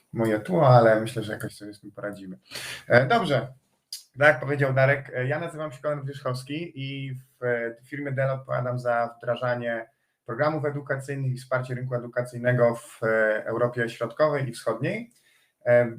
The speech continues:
niektórzy może z Państwa mnie kojarzą, niektórzy nie, ponieważ pojawialiśmy się z Darkiem na różnych,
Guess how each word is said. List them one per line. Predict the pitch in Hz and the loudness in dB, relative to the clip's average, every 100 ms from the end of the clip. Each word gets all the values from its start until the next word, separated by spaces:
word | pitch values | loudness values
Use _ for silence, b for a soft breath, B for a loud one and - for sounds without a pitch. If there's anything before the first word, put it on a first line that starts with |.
| - | -2
niektórzy | 127 143 151 175 160 143 | 2 2 2 0 -2 2
może | 143 147 | 2 2
z | 143 | 2
Państwa | 151 151 147 | 2 2 0
mnie | 143 135 | -2 0
kojarzą, | 127 151 147 143 | 2 4 2 0
niektórzy | 131 131 123 | -2 -4 -2
nie, | 127 143 | 0 0
ponieważ | 135 127 123 | 2 2 2
pojawialiśmy | 127 123 127 131 127 131 | 2 2 4 2 2 0
się | 127 | 0
z | |
Darkiem | 131 123 127 123 | 2 2 0 -2
na | 120 | 0
różnych, | 131 127 120 | 0 0 0